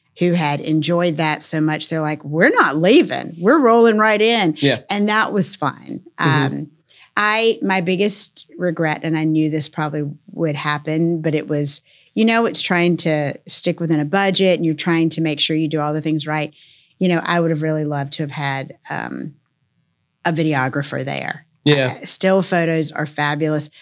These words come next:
Speaker 1: but there are so many moments that would have been fantastic to have. And my team took a lot of video. We're gonna try to string together to create something,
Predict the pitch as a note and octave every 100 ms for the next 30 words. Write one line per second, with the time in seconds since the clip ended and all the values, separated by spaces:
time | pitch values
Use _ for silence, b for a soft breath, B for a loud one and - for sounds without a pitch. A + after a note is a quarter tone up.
0 | b F3 D#3+ F#3+ F3 D#3+ D#3+ - D#3+ D#3+
1 | D#3+ D#3 D3+ C#3+ C#3+ D3 - - D3+ D3
2 | D3 C#3 - C#3 C#3 - D3 C#3+ C#3+ -
3 | D3+ D3 - D3 C#3+ D3+ C#3+ C3 D#3 b
4 | b - G#3+ F#3+ - G3 G#3 - A3 F#3+
5 | G3 F#3+ G3 G3 G3 G3 G3 G3 G3 E3
6 | D3+ - D3+ D3 - D3+ D3 C#3+ C#3 C#3+
7 | C#3 C#3 D3+ C#3+ C#3 C#3+ D#3 D3 D3+ D3
8 | D3